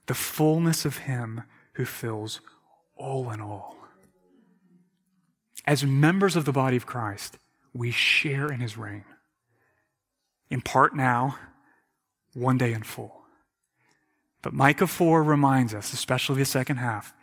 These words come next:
it's not because we deserve it. It's because our King is a faithful Redeemer.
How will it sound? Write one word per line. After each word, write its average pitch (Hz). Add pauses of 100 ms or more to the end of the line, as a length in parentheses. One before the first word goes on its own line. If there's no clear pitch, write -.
(520)
it's -
not 117
because 120
we 117
deserve 104
it. 110 (1040)
It's -
because 117
our 107
King 107
is 117
a 104
faithful -
Redeemer. 104